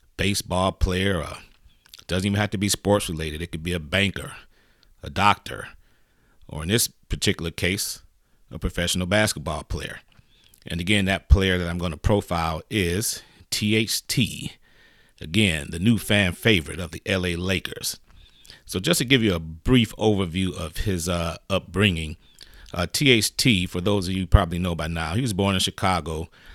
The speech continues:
which, you know, as most of you know, is a very, very tough place to grow up,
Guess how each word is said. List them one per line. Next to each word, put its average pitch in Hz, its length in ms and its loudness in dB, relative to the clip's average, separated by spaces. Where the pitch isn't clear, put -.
which, - 380 2
you 127 100 -2
know, 107 160 2
as 101 120 0
most 123 240 -2
of 95 80 -4
you 101 60 0
know, 95 180 0
is 80 120 -4
a 78 160 -12
very, 117 240 2
very 95 240 0
tough - 380 -2
place 87 280 -4
to 80 100 -10
grow 82 280 -4
up, 78 260 -8